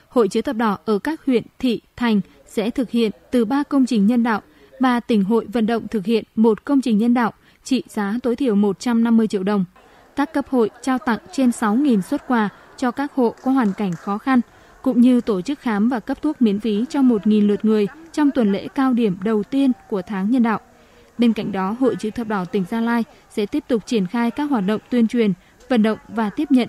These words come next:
trên một nghìn ba trăm đơn vị máu. Đồng thời, trong tháng nhân đạo, mỗi huyện, thị xã, thành phố phấn đấu lập hai mươi đến ba mươi địa chỉ nhân đạo, tổ chức vận động và điều phối các tổ chức, cá nhân trợ giúp nhân đạo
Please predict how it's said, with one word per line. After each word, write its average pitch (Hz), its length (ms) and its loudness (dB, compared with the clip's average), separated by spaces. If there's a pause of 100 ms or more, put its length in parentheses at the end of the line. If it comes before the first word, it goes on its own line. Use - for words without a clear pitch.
trên 294 160 0
một 220 180 2
nghìn 208 260 0
ba 247 140 -2
trăm 247 240 0 (120)
đơn 226 200 2
vị 190 140 -2
máu. 190 240 -2 (420)
Đồng 247 160 4
thời, 233 220 0
trong 285 200 0
tháng 233 220 2
nhân 277 140 4
đạo, 233 180 0 (340)
mỗi 233 220 2
huyện, 254 300 0
thị 220 160 -4
xã, 208 220 -6
thành 214 200 -2
phố 208 320 -4
phấn 226 160 4
đấu 208 180 0
lập 269 180 0
hai 262 200 0
mươi 277 240 4 (280)
đến 220 200 2
ba 277 160 2
mươi 269 180 6
địa 233 120 2
chỉ 196 180 -4
nhân 214 200 2
đạo, 226 180 -2 (400)
tổ 220 140 4
chức 320 260 -4
vận 226 140 0
động 214 240 -2
và 233 100 -2
điều 208 160 0
phối 202 340 -4
các 311 200 -6
tổ 208 180 0
chức, - 280 -6
cá 233 140 -2
nhân 269 240 4 (320)
trợ 208 160 0
giúp 262 200 -2
nhân 247 180 2
đạo 220 200 -2